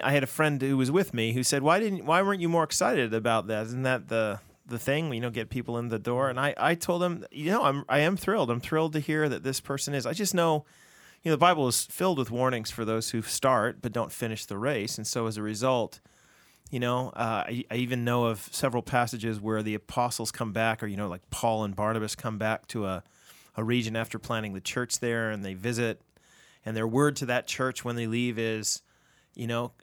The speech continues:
"Continue, because it's through many persecutions or many sufferings that we enter the kingdom of God." So he's saying this to people who are actually supposedly already <laughs> Christians, and yet he's, his word of, uh, word of encouragement them, to them is, "Persevere, or keep going."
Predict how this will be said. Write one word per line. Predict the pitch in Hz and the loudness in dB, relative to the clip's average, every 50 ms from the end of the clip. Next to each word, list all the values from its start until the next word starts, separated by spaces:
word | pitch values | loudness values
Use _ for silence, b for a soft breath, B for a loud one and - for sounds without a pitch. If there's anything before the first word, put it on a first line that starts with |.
| - | -12
"Continue, | - - 131 120 - - 156 156 156 151 147 147 143 135 135 127 - b b b b b b b b b b b b b b - | -6 -4 -4 -4 -2 2 2 2 4 4 2 4 4 2 0 -2 -4 b b b b b b b b b b b b b b -6
because | 120 113 - 123 120 110 | -6 -2 -2 -2 -2 -2
it's | 113 - - | -4 -6 -6
through | - - 131 123 | -4 -2 -2 -2
many | 113 120 120 123 123 123 117 113 113 - _ _ _ _ _ - 113 | 0 0 0 0 0 -2 -4 -6 -10 -14 _ _ _ _ _ -18 -10
persecutions | - - 131 113 - - 107 - 123 123 113 - 117 110 110 98 | -4 -2 -2 -2 -2 -6 -6 -4 -4 -4 -2 -4 -6 -6 -6 -6
or | 110 107 | -6 -4
many | 110 110 117 113 | -4 -4 -4 -2
sufferings | - - 120 110 - - 113 110 104 - | -2 -2 -2 -2 -4 -4 -8 -6 -6 -4
that | - 95 | -6 -4
we | 101 107 107 104 | -4 -4 -4 -4
enter | 107 104 - 110 | -6 -6 -8 -8
the | 104 104 | -8 -8
kingdom | - - 120 113 107 98 101 | -8 -8 -8 -8 -8 -8 -8
of | 98 92 | -8 -4
God." | 120 120 110 101 - | -2 0 0 -2 -2
So | - 123 | -4 -4
he's | 120 - | -2 0
saying | - 170 190 202 | 2 2 2 2
this | 165 131 - | 0 -2 -2
to | - | -4
people | 123 - 139 127 131 127 | -4 -4 -4 -2 0 0
who | 123 120 | 2 2
are | 123 | 2
actually | 127 - - - 104 113 110 107 104 | 2 0 -4 -8 -6 -4 -4 -4 -4
supposedly | 98 - - - 123 107 - 127 123 123 117 117 110 110 | -6 -6 -4 -4 -4 -2 0 0 0 0 0 -2 -2 -2
already | 107 110 104 101 92 | -2 -2 -2 -4 -8
<laughs> | - - - | -10 -12 -12
Christians, | - - - - - - 131 107 101 98 90 - - B B B B B B | -8 -4 -4 -2 0 0 -2 -2 -4 -6 -10 -12 -16 B B B B B B
and | 117 123 135 | -2 -2 2
yet | 135 127 120 | 2 0 2
he's, | 127 135 127 110 - - - 85 | 2 0 2 0 -2 -4 -4 -6
his | 110 120 113 101 | -6 -6 -6 -4
word | 101 117 143 156 160 160 147 | 0 2 4 6 6 4 4
of, | 127 104 110 - | 0 -2 -2 0
uh, | - 123 123 - - - | 2 2 2 2 0 -6
word | 117 117 135 147 151 143 | -2 2 4 4 4 4
of | 135 113 110 | 2 0 -2
encouragement | 110 - - 180 180 165 127 123 123 113 101 | -4 -2 2 2 2 2 2 0 -4 -4 -4
them, | 113 113 113 110 - - | -4 -4 -4 -4 -6 -6
to | - - 127 | -6 -4 -2
them | 117 113 107 107 | 0 0 -2 -2
is, | 101 101 92 | -4 -6 -6
"Persevere, | - - 160 156 135 131 123 123 117 110 101 92 | -4 0 0 0 2 2 0 0 0 0 -2 -4
or | 82 - | -6 -8
keep | - - 139 131 | -6 -6 -6 0
going." | - 131 127 127 123 120 117 110 104 | 2 2 2 2 2 0 -2 -4 -8